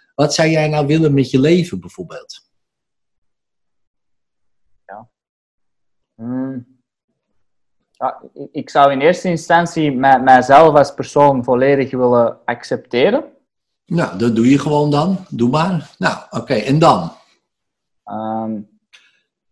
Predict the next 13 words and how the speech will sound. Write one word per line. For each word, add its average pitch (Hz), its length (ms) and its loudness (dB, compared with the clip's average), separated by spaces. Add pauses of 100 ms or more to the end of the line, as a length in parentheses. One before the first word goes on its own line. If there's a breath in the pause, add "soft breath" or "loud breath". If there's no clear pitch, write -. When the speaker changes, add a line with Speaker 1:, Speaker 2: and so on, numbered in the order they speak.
(260)
Speaker 2:
ja, 131 160 0
en 139 120 -2
dan 135 140 6
wil 185 120 6
ik 190 120 2
eigenlijk 160 300 6
gewoon 151 160 4
zien 147 200 0
dat 151 80 4
ik - 180 -4 (1400)
zowel 135 560 4
voor 131 180 0
mijzelf, 127 720 4